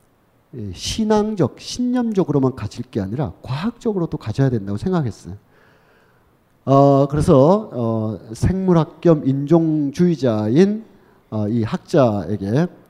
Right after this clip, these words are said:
어, 마그누스 히르시펠트라는 학자에게 연구해자샤 해가지고, 왜냐하면 아까 말한 것처럼 이 당대 많은 학자 예술가들이 독일의 신생을 꿈꿨거든요.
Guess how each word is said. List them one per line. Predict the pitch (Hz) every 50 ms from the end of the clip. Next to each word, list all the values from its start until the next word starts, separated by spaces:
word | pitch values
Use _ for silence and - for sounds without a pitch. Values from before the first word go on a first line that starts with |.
| _ _ _ _ _ _ _ _ _ _ _ _ _ -
어, | - 101 104 104 101 101 98 95 92 82 78 73 76 - - - - _ - - - 113 113
마그누스 | 120 120 127 - 147 151 156 147 - - - 123 _ -
히르시펠트라는 | - - - 202 185 190 - - - - - 180 175 170 175 - - 147 127 113 123 120
학자에게 | - 170 - _ - 175 131 113 110 107 160 160 104 73 - - _ _ _ _ _ _ _ _ _ _ - 110
연구해자샤 | 120 131 143 139 143 139 127 127 123 110 104 - 123 104
해가지고, | 101 120 135 123 117 98 - 92 113 147
왜냐하면 | - 143 160 170 196 196 196 196 160 120 - - -
아까 | - 151 - 190 180
말한 | 151 135 156 156 160 160
것처럼 | 139 - - - 190 180 131 87 - - - - - _ -
이 | 151 208 233
당대 | - 165 139 143 156 196 190
많은 | 151 101 - 101 92 107 131 175 220 233
학자 | 202 190 202 - - 214 196 156
예술가들이 | 117 123 127 - 165 147 123 117 107 147 175 196 143 92 - - - _ _ - -
독일의 | - 143 147 - 190 180 160
신생을 | - - - 214 196 - 220 202 175 -
꿈꿨거든요. | - 233 233 - 226 214 - - 127 - 107 110 143 190